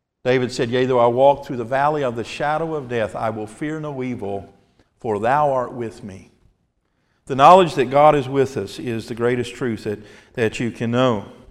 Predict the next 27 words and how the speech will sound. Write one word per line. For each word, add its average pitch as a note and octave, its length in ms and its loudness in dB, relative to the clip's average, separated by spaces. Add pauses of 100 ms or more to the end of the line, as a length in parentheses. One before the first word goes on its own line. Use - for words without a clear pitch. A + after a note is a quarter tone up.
(520)
The B2+ 100 -2
last C#3+ 340 8
instructions C#3 640 0
that B2 160 -4
the B2 100 -6
Lord B2 200 -4
Jesus B2 360 -6
gave A#2 220 -4
his B2 180 -4
disciples, C3 640 -4
recorded A#2 360 -8
in A2+ 80 -10
Matthew A#2+ 340 -8
chapter A#2 340 -8
twenty-eight, C3 560 -8
we A#2+ 80 -8
know B2 160 -2
is A#2+ 140 -4
the B2+ 80 -6
Great B2 260 -4
Commission. B2 500 -12 (540)
We A#2+ 100 -6
love D#3+ 220 8
to F3 60 4
quote F#3+ 260 4
it C3 80 0
here. B2+ 240 -6